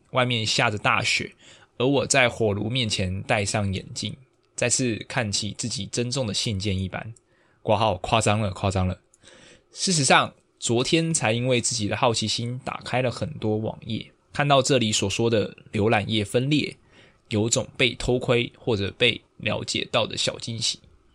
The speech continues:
最后那句“留时间给自己”敲中了我，然后我在想，关掉网页等于留时间给自己吗？其实我现在算是无业游民小 gap 的一个状态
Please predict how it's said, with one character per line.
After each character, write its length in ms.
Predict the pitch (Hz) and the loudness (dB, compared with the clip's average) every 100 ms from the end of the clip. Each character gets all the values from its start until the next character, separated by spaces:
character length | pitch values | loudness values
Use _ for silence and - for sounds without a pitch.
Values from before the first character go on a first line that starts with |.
| - - | -16 2
最 160 | 160 | 4
后 60 | 180 | 6
那 140 | 180 | 4
句 300 | 160 156 - - - - - - _ _ _ | 4 0 -2 -8 -20 -20 -20 -20 _ _ _
“留 240 | 110 110 | 2 4
时 160 | 123 120 | 4 4
间 260 | 131 135 | 4 2
给 160 | 143 - | 0 -2
自 160 | - 120 | -2 -2
己” 200 | - - - _ _ - | -4 -8 -20 _ _ -4
敲 260 | - 123 | 0 2
中 220 | 127 120 | 2 0
了 60 | 92 | -2
我， 140 | 69 - - _ _ _ - | -8 -14 -20 _ _ _ -2
然 160 | 123 | 0
后 140 | 151 180 | 4 6
我 180 | 101 | 4
在 120 | - 127 | 2 2
想， 280 | - - - - - | 2 0 -4 -18 -2
关 220 | - 160 170 | 2 2 4
掉 200 | 175 131 | 4 4
网 160 | 78 | 2
页 260 | - 127 95 - _ | 0 2 0 -6 _
等 160 | 117 101 | 0 0
于 140 | 101 | 0
留 200 | 110 110 | -2 0
时 160 | 120 131 | 0 2
间 160 | 147 | 2
给 140 | 156 117 | 2 0
自 160 | - | -2
己 160 | 127 113 | -2 0
吗？ 240 | 110 117 - - - | -2 -4 -10 -20 -4
其 160 | - 151 | 2 6
实 100 | 185 | 8
我 260 | 185 123 104 | 8 8 8
现 220 | - 147 | 6 6
在 160 | 143 | 6
算 180 | 135 143 | 6 4
是 140 | 139 139 | 6 4
无 160 | 113 | 4
业 200 | 131 143 | 6 6
游 180 | 110 104 | 6 4
民 260 | 120 101 95 _ - - | 2 -2 -4 _ -20 -12
小 320 | - - 113 101 - | 0 4 6 4 6
gap 240 | 170 113 - | 6 6 2
的 120 | - | -4
一 80 | - | -2
个 120 | 107 | -2
状 340 | 110 - 120 98 | 0 2 2 0
态 260 | - 110 | -2 -2